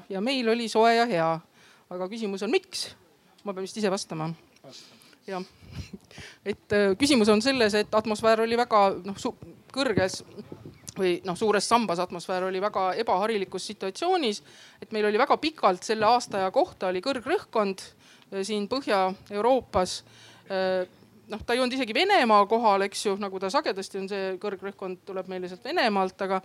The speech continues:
aga seekord oli ta tõepoolest just Skandinaavia ja siin meie kandis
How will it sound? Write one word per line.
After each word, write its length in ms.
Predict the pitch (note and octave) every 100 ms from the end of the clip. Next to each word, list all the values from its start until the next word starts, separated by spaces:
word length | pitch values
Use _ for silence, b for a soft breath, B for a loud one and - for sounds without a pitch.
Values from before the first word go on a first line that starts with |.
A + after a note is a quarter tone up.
| B B
aga 140 | - G3+
seekord 320 | C4+ A3 G3+
oli 160 | G#3 G3
ta 80 | G3+
tõepoolest 720 | B3+ G#3+ G3+ F#3+ F#3 - F#3+
just 180 | F#3+
Skandinaavia 800 | - G#3 G3+ G#3 E4 C#4 F#3 F#3 F#3+ G3+
ja 180 | G3 F#3 F#3 F3+
siin 320 | F3+ F#3+ F#3 F3+ -
meie 320 | A#3+ F4 C4+
kandis 460 | G#3 G#3 G3+ F#3+